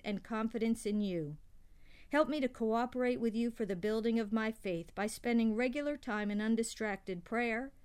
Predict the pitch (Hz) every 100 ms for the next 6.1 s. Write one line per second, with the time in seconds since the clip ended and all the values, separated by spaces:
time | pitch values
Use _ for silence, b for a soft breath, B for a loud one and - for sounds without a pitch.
0 | b b - 240 233 233 247 - 190 175
1 | - - 226 247 254 202 208 208 202 185
2 | 170 156 160 - - - - - b b
3 | b b b 240 262 277 302 269 208 202
4 | 196 196 196 240 254 - 247 226 - 254
5 | 262 - 220 202 208 208 226 262 - 294
6 | 285